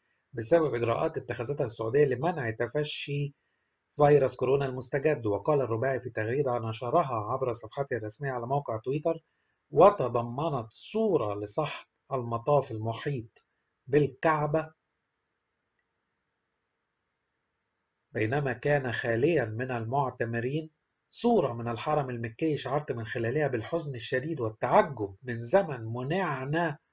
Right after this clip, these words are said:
فيه من زيارة بيت الله الحرام مكرهين بسبب وباء لم نجد مضادا له. وتابع الفنان التونسي في تغريداته قائلاً:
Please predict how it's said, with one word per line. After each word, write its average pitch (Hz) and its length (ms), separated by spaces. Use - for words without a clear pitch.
فيه 156 340
من 127 100
زيارة 143 420
بيت 147 240
الله 143 240
الحرام 143 480
مكرهين 147 800
بسبب 139 420
وباء 143 640
لم 147 400
نجد 139 340
مضادا 143 400
له. 143 260
وتابع 127 420
الفنان 127 360
التونسي 135 420
في 117 80
تغريداته 123 520
قائلاً: 151 460